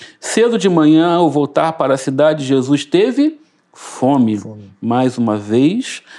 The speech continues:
Speaker 1: a Bíblia apontando na direção da característica completamente humana de Jesus. João quatro seis afirma,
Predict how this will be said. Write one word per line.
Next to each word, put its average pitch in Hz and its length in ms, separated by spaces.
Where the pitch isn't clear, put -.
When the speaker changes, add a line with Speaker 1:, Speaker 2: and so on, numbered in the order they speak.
Speaker 1:
a - 100
Bíblia 127 380
apontando 143 680
na 156 100
direção 127 720
da 139 140
característica 151 960
completamente 165 840
humana 180 480
de 135 140
Jesus. 117 600
João 156 360
quatro 165 400
seis 180 340
afirma, 151 600